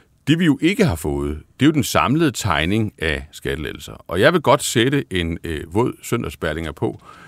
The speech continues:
at når vi ser det samlede billede, så vil det vise sig, at partierne faktisk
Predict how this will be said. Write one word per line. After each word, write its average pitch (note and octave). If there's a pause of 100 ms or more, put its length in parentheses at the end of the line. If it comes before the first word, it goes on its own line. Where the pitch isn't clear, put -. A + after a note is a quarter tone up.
(100)
at F#2+
når G2
vi E2+
ser E3+
det G2+
samlede D3
billede, G2+ (500)
så -
vil F3
det G#2
vise D#3
sig, F#2
at F#2
partierne -
faktisk G#2+